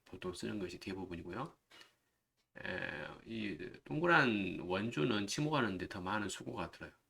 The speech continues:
에, 그래서, 에, 보통 집 전면에 드러나는 이 전태에만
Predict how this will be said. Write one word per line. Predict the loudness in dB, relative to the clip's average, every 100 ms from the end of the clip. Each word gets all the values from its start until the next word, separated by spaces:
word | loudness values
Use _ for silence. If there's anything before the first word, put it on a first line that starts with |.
| _ -18
에, | -14 -14 -16 _ _ _ _ _ _
그래서, | -10 -4 -4 -6 _ _ _ _ _ _ _ _
에, | -18 -10
보통 | -8 0 0 -2 -10 _ _ _
집 | -8 -6
전면에 | -4 0 2 2 0
드러나는 | -2 -2 0 -2 -2 -4 -6 _ _ _
이 | -16 -12 -10 -12 -8
전태에만 | -6 -4 -6 -2 -2 -2 -4 -8 -12